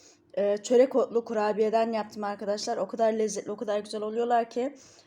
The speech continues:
e, siz de yaptığınız zaman anlayacaksınız. Bir daha pastaneden almayacaksınız.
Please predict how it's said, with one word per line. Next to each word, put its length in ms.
e, 440
siz 180
de 60
yaptığınız 380
zaman 220
anlayacaksınız. 760
Bir 120
daha 180
pastaneden 500
almayacaksınız. 920